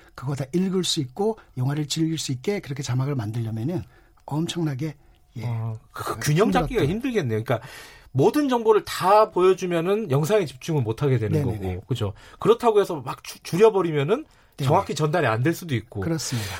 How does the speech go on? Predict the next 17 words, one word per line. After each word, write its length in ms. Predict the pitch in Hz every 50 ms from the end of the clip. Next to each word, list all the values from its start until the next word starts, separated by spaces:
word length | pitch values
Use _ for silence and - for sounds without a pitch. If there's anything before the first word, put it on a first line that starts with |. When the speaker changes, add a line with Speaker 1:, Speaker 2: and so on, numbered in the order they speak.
| - -
Speaker 2:
어, 200 | - 185 92 98
그 200 | - - 262 240
균형 320 | - - - 165 202 226 262
잡기가 260 | 254 247 - - 165
쉽지가 420 | 131 - - - - - 311 - 220
않겠어요. 460 | 139 - - 180 - - 202 156 135 135
Speaker 1:
아, 400 | 160 196 202 175 143 131 127 127 -
잘해야겠죠. 680 | - - 143 143 147 160 156 123 123 - - - - - - -
Speaker 2:
<laughs> 1120 | - - - 247 233 226 - 226 214 165 165 202 220 - - - - - - - - - 151
Speaker 1:
네. 40 | 139
Speaker 2:
그걸 180 | 131 220 254 -
잘하시니까 720 | 139 165 160 - - - 175 170 160 151 - 139 151 147 - 262 269 - -
지금까지 460 | - 175 160 151 - 170 147 143 151 143
이렇게, 360 | 135 135 - - 131 127 123 - - - 175 156 - - -
어, 60 | 120 117 120
하시겠지만요. 920 | 135 175 170 - 160 139 - - - - 110 101 95 95 95 101 120 165 - - - - - - - - - - - _ -
어, 460 | 147 160 165 165 165 165 165 156